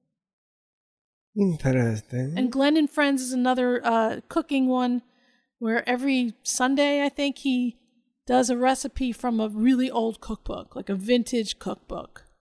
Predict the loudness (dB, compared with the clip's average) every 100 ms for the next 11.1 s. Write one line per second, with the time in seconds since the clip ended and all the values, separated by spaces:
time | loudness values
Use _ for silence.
0 | _ _ _ _ _ _ _ -12 -8 -2
1 | 0 0 0 -2 -2 -4 -6 -2 0 0
2 | -2 -2 -2 -2 -4 -4 -4 -6 -8 -8
3 | -8 -8 -6 -6 -4 -4 -6 -8 -12 -10
4 | -8 -6 -6 -8 -12 -20 _ _ _ -8
5 | -2 0 -2 -8 -6 -4 -4 -4 0 0
6 | 2 0 2 0 0 -2 0 0 0 0
7 | -2 -4 -6 -8 -16 _ _ -8 -8 -6
8 | -4 -2 -2 -4 -2 0 -2 -2 -2 0
9 | -2 -4 -4 -2 -4 -6 -10 -18 _ _
10 | _ _ _ _ _ _ -12 -6 -4 -4